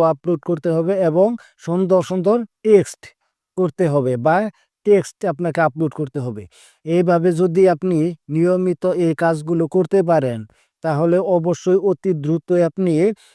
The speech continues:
ইনভাইট পেয়ে যাবেন। কারণ বর্তমানে সবাইকে এখন ইনভাইট দিয়ে দিচ্ছে, আপনাকেও দিবে, কোনো সমস্যা নাই, আপনিও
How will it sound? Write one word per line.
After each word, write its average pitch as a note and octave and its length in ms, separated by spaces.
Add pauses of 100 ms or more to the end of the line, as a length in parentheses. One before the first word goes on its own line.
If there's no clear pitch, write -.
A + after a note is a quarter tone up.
(400)
ইনভাইট F3+ 500
পেয়ে D#3+ 240
যাবেন। A#2+ 340 (500)
কারণ E3+ 320 (140)
বর্তমানে F3+ 460 (120)
সবাইকে E3+ 420
এখন F#3 260 (160)
ইনভাইট D#3+ 320
দিয়ে E3 200
দিচ্ছে, D3 400 (280)
আপনাকেও F3 440 (100)
দিবে, C3+ 280
কোনো E3+ 260
সমস্যা D#3+ 460
নাই, F3 200 (380)
আপনিও F3 400